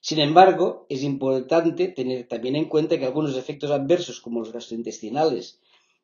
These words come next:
y algunos de los riesgos de la terapia hormonal, como el tromboembolismo, pueden ser más altos por la vía oral que por otras formas de tratamiento hormonal en algunas mujeres, si bien el riesgo general sigue siendo muy, muy bajo.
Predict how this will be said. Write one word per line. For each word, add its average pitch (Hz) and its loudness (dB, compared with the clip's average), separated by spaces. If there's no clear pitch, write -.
y 160 0
algunos 165 8
de 156 4
los 143 4
riesgos 151 6
de 117 -10
la 120 -6
terapia 139 -4
hormonal, 139 0
como 139 2
el 117 0
tromboembolismo, 143 0
pueden 170 6
ser 170 2
más 139 0
altos 156 0
por 135 -4
la 131 -2
vía 151 4
oral 143 2
que 113 -10
por 127 -4
otras 131 -6
formas 135 -4
de 147 -6
tratamiento 110 -10
hormonal 131 -4
en 143 -2
algunas 123 -4
mujeres, 135 -2
si - -4
bien 180 8
el 135 0
riesgo 135 2
general 143 4
sigue 139 -2
siendo 139 2
muy, 139 0
muy 123 -2
bajo. 90 -12